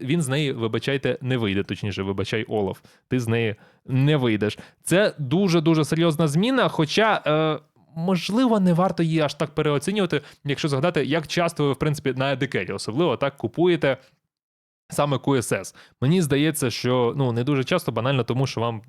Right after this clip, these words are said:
дуже сильно потрібні інші предмети. Пробування броні, інфініті, якийсь атак спід, просто щоб бути ефективним, а там десь можна стояти позаду, напевно, в якомусь сенсі. Хоча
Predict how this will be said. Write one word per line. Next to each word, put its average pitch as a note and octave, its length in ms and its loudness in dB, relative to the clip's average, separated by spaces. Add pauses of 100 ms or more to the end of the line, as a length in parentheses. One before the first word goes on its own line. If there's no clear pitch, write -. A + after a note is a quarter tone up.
(140)
дуже B2 320 0
сильно B2+ 360 0
потрібні A#2+ 480 -2
інші B2 300 -4
предмети. - 500 -6
Пробування G2 440 -4
броні, E3+ 440 0
інфініті, D3 800 0 (260)
якийсь A#2 300 -4
атак C3+ 260 -4
спід, - 460 -4
просто D3 260 0
щоб B2+ 160 -4
бути C3 220 -2
ефективним, D#3 500 0
а A#2 80 -2
там D3+ 160 -2
десь C#3 140 -2
можна B2 200 -2
стояти B2+ 380 -2
позаду, A#2 460 -2
напевно, G#2+ 340 -6
в A2 40 -6
якомусь A2 380 -4
сенсі. G2+ 260 -8
Хоча F#3 280 0